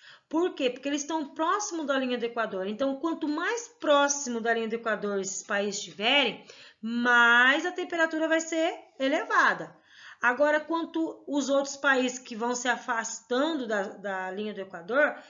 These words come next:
eles vão ficando com mais,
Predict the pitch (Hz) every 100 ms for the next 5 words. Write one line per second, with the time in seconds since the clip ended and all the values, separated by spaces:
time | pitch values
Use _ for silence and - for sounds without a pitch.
0 | - - 233 240 247 247 254 254 233 226
1 | 233 339 453 - _ _ _ _ _ _
2 | 240 233 220 214 247 320 -